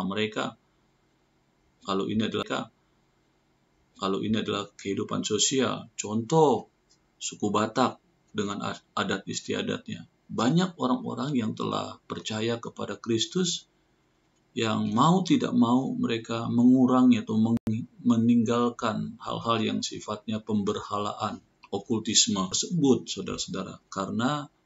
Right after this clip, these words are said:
mereka mempercayai prinsip-prinsip kebenaran firman Allah. Contoh juga Cina, ya, saudara, dengan hari raya, hari rayanya. Nah, itu akan mem-, me-, apa, membuat mereka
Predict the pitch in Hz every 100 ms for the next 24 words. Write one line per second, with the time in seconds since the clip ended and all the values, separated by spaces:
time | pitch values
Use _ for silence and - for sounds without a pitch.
0 | _ 104 101 104 101 101 98 - 101 101
1 | 101 95 101 92 - 101 98 - 113 -
2 | _ _ 104 92 92 92 95 95 95 95
3 | 92 82 110 110 92 - - _ _ _
4 | _ _ _ - 92 104 98 110 107 -
5 | 113 113 120 98 98 _ _ _ _ _
6 | _ _ 170 110 113 113 107 107 107 101
7 | 101 98 104 104 101 101 95 101 98 101
8 | 95 98 98 101 98 - _ _ _ _
9 | _ _ _ _ - - - 147 117 214
10 | 196 147 151 147 147 147 151 160 147 -
11 | - 117 127 113 113 120 123 117 127 117
12 | 113 - 120 113 110 - 117 107 104